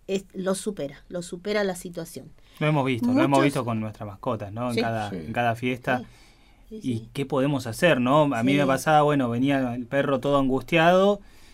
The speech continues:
Speaker 1: Mm.
Speaker 2: se nos escondía abajo de la mesa.
Speaker 1: Sí.
Speaker 2: Eh, se quedaba ahí con nosotros porque creo que era aquel lugar donde se sentía seguro.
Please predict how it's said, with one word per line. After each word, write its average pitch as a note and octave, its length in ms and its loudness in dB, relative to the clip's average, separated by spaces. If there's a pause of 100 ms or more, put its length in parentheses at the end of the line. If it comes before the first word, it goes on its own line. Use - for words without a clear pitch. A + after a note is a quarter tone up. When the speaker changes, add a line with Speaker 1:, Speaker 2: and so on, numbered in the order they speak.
(100)
Speaker 1:
Mm. F#3+ 140 -8
Speaker 2:
se E3+ 100 -2
nos A#2+ 140 -2
escondía C3+ 340 0
abajo D#3 240 4
de D3 80 4
la C3 100 0
mesa. B2+ 360 -4 (180)
Speaker 1:
Sí. F3 160 -6 (220)
Speaker 2:
Eh, A2+ 300 -4
se A#2 120 -10
quedaba B2+ 200 0
ahí C3+ 80 2
con C#3 100 0
nosotros D#3+ 320 0
porque C#3+ 200 0
creo D3+ 240 2
que D#3 80 2
era D#3 100 4
aquel D3 240 2
lugar E3+ 380 6
donde D3 240 2
se - 140 -14
sentía C3 300 -4
seguro. C#3 440 0